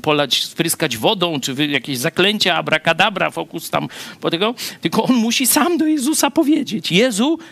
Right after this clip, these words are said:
chcę być z Tobą”, nie? Apokalipsa, e, Jana, e, trzy dwadzieścia. Możecie sobie zobaczyć, na koniec może się uda nam dołączyć, e, takie omówienie takiej broszury ewangelizacyjnej, która zrewolucjonizowała polski katolicyzm.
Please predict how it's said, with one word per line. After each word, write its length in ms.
chcę 420
być 240
z 140
Tobą”, 500
nie? 240
Apokalipsa, 720
e, 280
Jana, 320
e, 40
trzy 240
dwadzieścia. 580
Możecie 340
sobie 180
zobaczyć, 420
na 100
koniec 360
może 340
się 160
uda 240
nam 160
dołączyć, 480
e, 220
takie 320
omówienie 580
takiej 260
broszury 480
ewangelizacyjnej, 920
która 260
zrewolucjonizowała 1160
polski 380
katolicyzm. 680